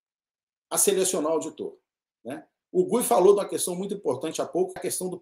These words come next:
preço. O mercado ainda seleciona por preço, mas o mercado tá aprendendo a selecionar pela qualidade. E isso é uma perspectiva muito boa, né? É, é, porque mostra que o resultado de todas essas ações aqui que nós estamos tomando,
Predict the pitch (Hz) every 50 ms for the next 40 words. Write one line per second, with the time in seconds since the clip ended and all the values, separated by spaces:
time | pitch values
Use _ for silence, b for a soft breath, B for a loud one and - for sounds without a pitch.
0 | _ _ - 180 160 160 139 - - - - - - _ _ _ _ _ _ _
1 | _ _ _ _ - 139 135 160 156 135 - - 156 160 160 156 151 156 156 147
2 | - 165 151 143 - - 147 139 - 156 - - - 131 127 113 - - 127 135
3 | 143 135 156 160 151 131 - - 147 151 - - - 156 156 160 160 - - -
4 | _ _ _ _ _ _ - 151 139 - 180 180 170 143 170 185 196 180 151 135
5 | 147 - - _ _ _ _ - 165 165 - 175 160 165 - - 151 139 147 147
6 | 143 - 143 139 131 - 135 127 131 120 98 95 82 - - - - _ _ _
7 | _ _ _ _ _ - 143 170 180 180 185 170 175 175 - - - 160 - -
8 | - 180 170 156 165 160 165 180 180 180 - - 120 139 147 135 117 98 92 -
9 | _ _ _ _ _ _ - 110 127 123 123 _ _ _ _ _ _ _ _ -
10 | 120 120 123 123 - 127 127 123 120 113 - - - - - - 202 196 175 180
11 | 190 214 208 190 - - - - - - - - - 180 180 160 160 151 147 190
12 | 226 - 202 196 180 - - 170 175 170 147 143 135 139 - - 196 226 233 233
13 | - - 180 - 175 - - - 165 160 147 143 139 - 143 - 139 143 127 -
14 | - 120 117 - - 160 143 143 160 190 202 170 120 98 -